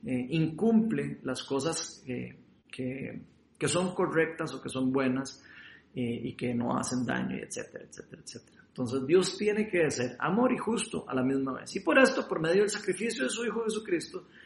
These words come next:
es que esta justicia puede llegar a nosotros nuevamente en forma gratuita, por medio de eso que Él hizo. Vean lo que nos dice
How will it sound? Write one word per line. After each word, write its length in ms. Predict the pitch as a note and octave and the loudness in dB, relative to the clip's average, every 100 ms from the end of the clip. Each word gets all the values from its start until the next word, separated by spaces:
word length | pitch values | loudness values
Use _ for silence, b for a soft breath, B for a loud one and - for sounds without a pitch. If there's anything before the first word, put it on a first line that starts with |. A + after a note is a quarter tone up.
| B B | B B
es 220 | F#3 F#3 | 4 6
que 120 | A3 | 8
esta 240 | A#3+ A#3 B3+ | 8 8 2
justicia 960 | - E3+ - - E4 - F#3 F#3+ G3+ - - _ b b b | 2 0 0 8 8 8 6 4 0 -8 -20 _ b b b
puede 240 | E3+ G3+ A3+ | 8 10 12
llegar 280 | F#3+ E3 G3 | 10 6 6
a 60 | A3 | 4
nosotros 460 | A3 G#3+ - G3 | 4 4 2 2
nuevamente 580 | F#3+ E3+ F#3 E3+ D#3 F3 | 2 2 2 0 -2 -2
en 140 | F3 | -4
forma 580 | E3 F#3+ A3+ F#3+ D3 - - - | 0 2 4 2 0 -6 -16 -6
gratuita, 560 | - G#3 - G#4 - - - - B B B B B _ | -2 2 8 8 6 -4 -12 -20 B B B B B _
por 160 | D3 C#3 | -2 2
medio 480 | C#3+ C#3+ D#3+ E3 - | 4 4 4 2 -2
de 120 | B2+ | -2
eso 200 | C3 A#2+ | 0 -2
que 120 | - | -2
Él 100 | B2 | -2
hizo. 220 | A#2+ A2 B2+ | -2 -2 0
Vean 180 | E3+ | 2
lo 80 | A#3 | 2
que 100 | A#3+ | 4
nos 140 | B3 A3+ | 4 6
dice 460 | F3+ E3+ F#3+ - | 6 6 0 -4